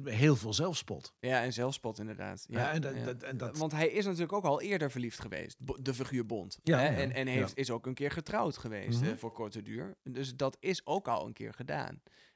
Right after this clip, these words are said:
Speaker 2: Alleen toen werd het huwelijk beëindigd door een, een kogel door haar kop.
Speaker 1: Ja.
Speaker 2: Zouden de, de, het vrouwelijk schoon dat naar Bond kijkt, en, nou ja, goed, ook mannen natuurlijk. Wil
Speaker 1: Ja.
Speaker 2: men hem zien slagen in de liefde, denk je?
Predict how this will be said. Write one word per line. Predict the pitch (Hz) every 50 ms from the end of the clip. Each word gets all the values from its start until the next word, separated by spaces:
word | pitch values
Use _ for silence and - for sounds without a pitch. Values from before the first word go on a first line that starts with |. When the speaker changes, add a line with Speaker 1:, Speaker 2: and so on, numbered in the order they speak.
| _ _
Speaker 2:
Alleen | - 117 120 120 120 117
toen | 120 123
werd | 123 123 120 123
het | 123 120
huwelijk | 123 127 135 139 131 127 123
beëindigd | 123 123 - 127 131 131 135 135 135 - - - 131
door | 139 135 135 135
een, | 135 135
een | 135 131 - 139
kogel | 131 - 165 160 127 131
door | 113 117 110
haar | 107 95 -
kop. | - 104 85 - - -
Speaker 1:
Ja. | - 131 110 92 - -
Speaker 2:
Zouden | 185 160 139 139 135 131 131 -
de, | - 127 123
de, | 135 123 -
het | - 127
vrouwelijk | - - 143 151 151 147 139 -
schoon | - - 151 151 151 151
dat | 143 143 127
naar | 143 139 123
Bond | 135 147 147 -
kijkt, | - 147 143 135 143 - - - - - - - - - _ _
en, | - 110
nou | 107 101 90 101
ja, | 98 90
goed, | - - 113 - -
ook | - -
mannen | 104 98 107 110 110
natuurlijk. | 113 104 107 117 123 120 - - - -
Wil | - 139 165 185
Speaker 1:
Ja. | - 120
Speaker 2:
men | - 160 165 160
hem | 156 156 160 165
zien | 151 165 165 160 151 139
slagen | - - - 151 147 165 170 - 165 156
in | 151 156
de | 147 151
liefde, | 143 156 175 - - 214 208 190
denk | 170 170 175
je? | -